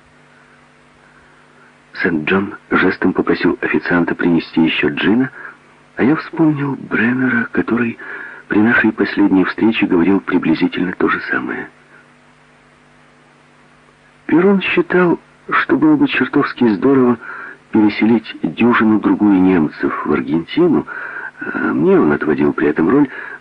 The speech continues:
проводника. Я был тогда молод, энергичен, стремился к наживе.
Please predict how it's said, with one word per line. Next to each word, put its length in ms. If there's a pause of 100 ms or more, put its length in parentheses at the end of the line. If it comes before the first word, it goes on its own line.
(140)
проводника. 680 (760)
Я 200
был 220
тогда 340
молод, 500 (100)
энергичен, 920 (1500)
стремился 680
к 140
наживе. 960